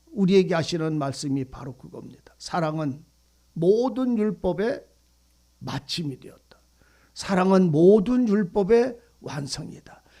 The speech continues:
간음하지 말라, 도적질하지 말라, 무슨 뭘 하지 말라는 말씀이 있다 할지라도 사랑은 이 모든 것을 다 이루느니라. 다시 말하면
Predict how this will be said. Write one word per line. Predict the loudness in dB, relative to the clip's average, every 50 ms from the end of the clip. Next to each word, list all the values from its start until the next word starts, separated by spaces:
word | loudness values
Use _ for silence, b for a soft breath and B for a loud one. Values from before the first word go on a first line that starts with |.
| b b b
간음하지 | -14 -8 -4 -2 0 0 0 0 -2 -4 -4 -6
말라, | -6 -4 -4 -4 -4 -4 -6 -6 -8 -8
도적질하지 | -8 -8 -6 -6 -8 -8 -8 -10 -8 -6 -6 -8 -6 -6 -6
말라, | -6 -6 -4 -4 -4 -4 -4
무슨 | -4 -6 -8 -8 -8 -8 -6 -6 -6 -6 -6 -4
뭘 | -2 -2 -2 -2
하지 | -4 -6 -6 -4 -4
말라는 | -2 -2 -2 -2 -2 -2 -2 -2 0 -2 -2 -4 B B B B B
말씀이 | -8 -6 -2 -2 -2 -2 -2 -6 -4 -2 -2 -2
있다 | -4 -4 -4 -2
할지라도 | -2 -2 -2 -4 -2 0 0 0 2 0 -2 -2 -4 B B B B
사랑은 | B -10 -6 -6 -4 -4 -2 -2 -2 -2 -2 -2
이 | 0 0 0
모든 | 2 2 2 0 0 -2 -2 -2 -2 -2 -4
것을 | -4 -8 -6 -4 -4 -4 -6 -10 _
다 | -16 -8 -4 0 2 2 0 0 -4 -14 _ b b b b b b b b b
이루느니라. | -6 -4 -4 -4 -4 -6 -8 -8 -10 -14 -20 -20 -20 -20 _ _ _ _ -12
다시 | -10 -10 -8 -6 -6
말하면 | -4 -4 -4 -4 -6 -8 -8 -8 -8 -10